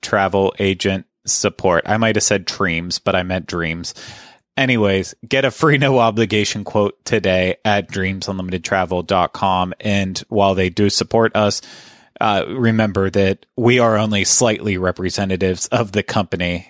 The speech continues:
in terms of, uh, your agents will know how to speak correctly and form logical opinions and sentences, even when, when we can't. Me specifically. I shouldn't put that,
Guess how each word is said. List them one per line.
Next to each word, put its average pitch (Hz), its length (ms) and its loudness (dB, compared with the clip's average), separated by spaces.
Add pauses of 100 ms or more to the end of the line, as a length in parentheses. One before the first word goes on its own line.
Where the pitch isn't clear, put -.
in 95 160 -2
terms 95 400 -2
of, 90 280 0
uh, 82 160 4
your 92 280 0
agents 110 460 0
will 104 160 4
know 95 180 2
how 92 220 0
to 98 160 -2
speak - 340 -2
correctly 90 640 0
and 85 240 -4 (340)
form 107 320 0
logical 95 560 0
opinions 90 560 -2
and 95 140 -2
sentences, 87 800 0
even 90 520 0 (100)
when, 87 360 -2 (160)
when 95 180 -2
we 101 160 2
can't. - 580 -4 (220)
Me 110 160 0
specifically. - 640 -2
I 92 100 2
shouldn't 92 280 -4
put - 160 -4
that, 87 320 -2